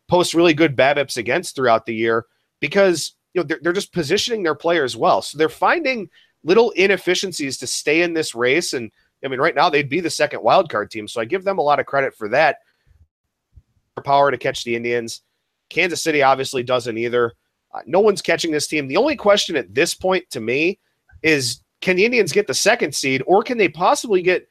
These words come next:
the number one seed and take home field away from Houston, who hasn't played well for the last three or four weeks? And obviously, you know, those players have a lot on their minds right now with, with everything that's going on down there with the Hurricanes. So,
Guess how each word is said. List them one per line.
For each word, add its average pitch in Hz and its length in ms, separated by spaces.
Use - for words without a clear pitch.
the 143 80
number 170 320
one 196 260
seed 123 580
and 143 140
take 196 200
home 202 200
field 208 240
away 160 180
from 135 220
Houston, 156 420
who 131 140
hasn't 147 260
played 143 220
well 135 160
for 135 100
the 127 80
last 127 400
three 170 200
or 143 80
four 147 240
weeks? 139 300
And 117 80
obviously, 143 500
you - 80
know, - 20
those 156 220
players 143 320
have 135 140
a - 20
lot 131 200
on 117 100
their 135 120
minds 117 440
right 113 160
now 120 200
with, 117 180
with 123 80
everything 135 220
that's 120 160
going 120 200
on 127 160
down 117 200
there 117 120
with 107 120
the 98 80
Hurricanes. 113 560
So, 135 300